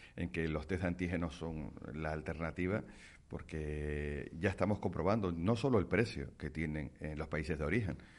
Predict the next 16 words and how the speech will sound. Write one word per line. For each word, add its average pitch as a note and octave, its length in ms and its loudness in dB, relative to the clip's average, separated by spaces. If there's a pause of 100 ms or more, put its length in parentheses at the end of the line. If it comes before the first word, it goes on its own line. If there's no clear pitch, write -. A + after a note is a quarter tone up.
(120)
alrededor D#2 440 -2
de D#2+ 100 0
ciento E2+ 300 0
cincuenta E2 440 -2
libras D#2+ 440 2
en D2 140 -2
el C#2+ 100 -2
Reino D#2 240 -2
Unido G#2 360 2 (520)
o F2+ 160 4
doscientos E2+ 560 0
euros E2 400 4
en D#2 280 0
los D2+ 80 -4
países D#2+ 380 -2
nórdicos, F#2 400 0